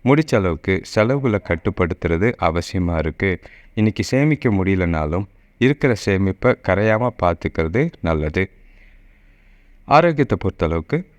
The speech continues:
ஒரு சிலருக்கு பார்த்தீங்கன்னா, முதுகு வலி இல்லைன்னா செரிமான சாப்பாட்டு விஷயத்துல சா-, செரிமான பிரச்சனை இருக்கிற மாதிரி இருக்கு. கவனமா பார்த்து நடந்துக்கிறது நல்லது. ஆக மொத்தம் மேஷ ராசிக்கு இன்னைக்கு நல்லதும் கெட்டதும் கலந்த ஒரு நாளா இருக்கு. கொஞ்சம்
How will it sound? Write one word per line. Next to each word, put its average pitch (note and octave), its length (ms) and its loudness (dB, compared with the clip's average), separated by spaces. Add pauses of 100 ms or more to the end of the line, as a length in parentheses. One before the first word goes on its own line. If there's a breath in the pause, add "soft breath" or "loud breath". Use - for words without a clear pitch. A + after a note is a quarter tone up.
(140)
ஒரு C3 220 0
சிலருக்கு B2 460 -2
பார்த்தீங்கன்னா, F#2 440 2
முதுகு G#2+ 320 0
வலி G2 260 2
இல்லைன்னா F2+ 240 2
செரிமான G#2 520 0
சாப்பாட்டு F2 580 -2
விஷயத்துல F2+ 500 -2
சா-, F#2 180 0 (140)
செரிமான A2+ 460 0
பிரச்சனை F2 420 -2
இருக்கிற D#2+ 380 -2
மாதிரி D#2+ 360 -2
இருக்கு. G#2 440 -2 (100)
கவனமா G#2 500 0
பார்த்து E2+ 480 -2 (200)
நடந்துக்கிறது F2 760 0 (100)
நல்லது. D#2+ 440 -2 (380 soft breath)
ஆக D3 280 4
மொத்தம் G2 320 0
மேஷ G2 340 0
ராசிக்கு F2+ 460 0
இன்னைக்கு F#2 300 0
நல்லதும் G#2+ 500 0
கெட்டதும் G2+ 380 -2
கலந்த F2+ 380 0
ஒரு F2 160 -2
நாளா E2+ 420 0
இருக்கு. E2+ 360 -2 (380 soft breath)
கொஞ்சம் D3+ 360 2